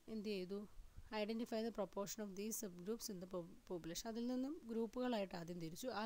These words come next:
ഗ്രൂപ്പിൽ നിന്നും ഒരു പ്രത്യേക പ്രപ്പോർഷൻ്റെ, ഒരു പ്രത്യേക റേഷ്യോയുടെ ബേസിൽ, ആം, samples select ചെയ്യുന്നു,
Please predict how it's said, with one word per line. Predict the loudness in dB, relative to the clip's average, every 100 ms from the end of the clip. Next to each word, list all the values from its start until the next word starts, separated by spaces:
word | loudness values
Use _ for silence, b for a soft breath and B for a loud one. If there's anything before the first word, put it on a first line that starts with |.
| 2
ഗ്രൂപ്പിൽ | 2 4 2 4 8 10 10
നിന്നും | 6 2 -2 -2 B B 2
ഒരു | 4
പ്രത്യേക | 4 4 4 4 4
പ്രപ്പോർഷൻ്റെ, | 2 4 4 4 4 4 4 4 2 2 -6 -4
ഒരു | -2
പ്രത്യേക | 0 -2 2 2 4
റേഷ്യോയുടെ | 2 2 2 2 2 2
ബേസിൽ, | 0 0 0 0 0 -2 B B B B -8
ആം, | -4 -2 -2 -2 -6 -10 -8 0
samples | 4 4 2 2 4 4 2 -2 2
select | 8 8 6 4
ചെയ്യുന്നു, | 2 0